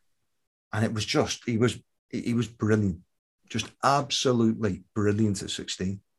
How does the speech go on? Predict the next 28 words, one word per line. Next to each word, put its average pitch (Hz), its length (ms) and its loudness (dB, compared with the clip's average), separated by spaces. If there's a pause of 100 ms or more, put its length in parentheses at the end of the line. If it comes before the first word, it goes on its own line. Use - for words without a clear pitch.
(480)
And 107 160 2
then, 110 420 4 (680)
uh, 110 60 -4
he, 95 260 -4
he 123 140 4
got 95 180 0
fast-tracked - 600 -4
so 85 200 -2
quick. 87 400 -6
I, 107 280 -2
rightly 101 380 2
so, 90 260 -2
he 85 100 -6
was 87 180 -6
incredible, 90 520 -6 (100)
and 92 320 -4 (500)
played 113 240 2
reserve 110 400 2
games, 104 480 4
and 85 260 -2
he 98 120 -4
was 92 100 -4
just, - 240 -6
he 98 80 -4
just 95 220 -4
had 87 160 -6 (120)
absolutely 101 680 -2
everything 95 420 -6